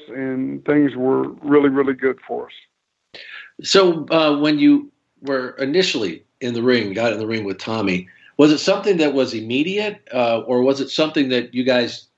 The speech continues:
Speaker 2: just developed? I, I mean, a lot of times you'll see they'll put people together and it just never happened. They could have, you know, you could look at 'em and say, "God, they're gonna make
Speaker 1: You're
Speaker 2: a
Speaker 1: right.
Speaker 2: great team," and they just don't for whatever reason. What was it about Tommy?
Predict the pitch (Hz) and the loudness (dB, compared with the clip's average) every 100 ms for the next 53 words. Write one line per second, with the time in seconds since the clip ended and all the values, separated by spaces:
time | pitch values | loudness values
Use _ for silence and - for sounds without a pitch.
0 | _ - 123 - 113 135 131 87 - 113 | _ -10 -10 -8 0 4 4 2 -4 -6
1 | 107 113 117 117 127 165 - 147 127 120 | -6 -4 0 2 4 2 2 2 2 0
2 | 120 110 - 123 117 107 135 - _ 131 | -4 -4 0 0 0 0 -4 -4 _ -2
3 | 135 104 95 120 123 104 120 123 113 110 | -2 -4 2 4 4 4 2 0 -2 -2
4 | - _ 95 117 104 131 135 104 131 110 | -10 _ -2 0 2 4 4 2 0 2
5 | 113 101 90 _ _ - 107 87 80 78 | 0 0 -6 _ _ -14 -10 -10 -8 -6
6 | 104 104 131 143 110 95 90 85 104 98 | -2 4 4 6 4 2 -4 -4 -2 -2
7 | 107 107 139 151 143 117 120 - 90 85 | -2 2 4 6 6 4 0 -2 -4 -6
8 | - - 110 117 113 120 - 143 120 - | -16 -6 2 2 4 2 4 2 2 -4
9 | 104 107 98 98 147 156 95 87 _ _ | -6 -4 -4 -2 0 0 -4 -14 _ _
10 | _ - 208 240 185 170 151 - 131 123 | _ -4 0 2 2 2 0 0 -8 -10
11 | 90 | -12